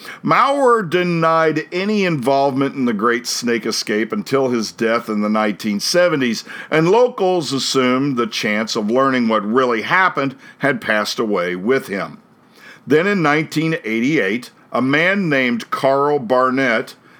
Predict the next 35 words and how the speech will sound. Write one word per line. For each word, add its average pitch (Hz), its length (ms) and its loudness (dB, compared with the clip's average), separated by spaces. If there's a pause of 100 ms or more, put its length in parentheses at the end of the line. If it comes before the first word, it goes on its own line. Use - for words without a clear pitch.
(160)
made 135 160 2
a 139 80 2
shocking 160 540 0
statement 120 560 -2
in 127 100 0
the 127 100 0
Springfield 127 800 0
News 113 300 0
Leader. 156 460 0 (720)
"I'm 143 400 2
the 127 100 0
one 127 440 2
that 113 280 -4
done 117 240 2
it." 85 120 -8 (1200)
Barnett 208 460 4
had 165 240 2
been 160 160 2
fourteen 160 540 0
years 165 260 0
old 127 260 4
when 127 200 0
the 131 80 2
cobras 113 480 0
appeared. 123 580 0 (260)
After 185 360 0
thirty-five 165 640 2
years, 131 300 0
he 135 100 0
said 135 260 0
a 120 60 -2
friend 160 340 0
had 131 220 -2
convinced 127 540 0
him 110 320 0